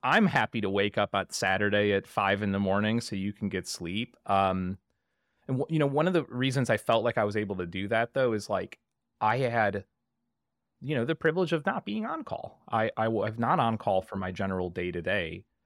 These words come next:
And I, I'd worked, I've been incident commander on so many critical incidents, really big incidents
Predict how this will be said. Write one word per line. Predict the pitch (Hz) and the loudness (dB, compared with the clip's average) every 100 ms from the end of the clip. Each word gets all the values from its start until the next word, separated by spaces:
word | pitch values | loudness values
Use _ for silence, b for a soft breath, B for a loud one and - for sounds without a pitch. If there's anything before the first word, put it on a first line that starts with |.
| _ | _
And | 110 | -2
I, | 107 - | -2 0
I'd | 127 120 107 | -4 -2 -2
worked, | 127 139 _ - | -2 -2 _ -4
I've | 110 107 | -2 0
been | 117 | 0
incident | 139 156 147 | 0 -2 -6
commander | - 117 117 113 95 | -4 -4 -2 0 -2
on | 101 | -2
so | - 120 | -4 -4
many | 143 151 | -4 -6
critical | - 120 120 95 | -4 -4 -2 -2
incidents, | 90 101 98 85 85 - - | -4 -6 -6 -8 -8 -12 -10
really | 110 151 | -6 -4
big | 92 101 95 | -2 -2 -2
incidents | 82 - 82 80 - - | -6 -8 -10 -10 -10 -14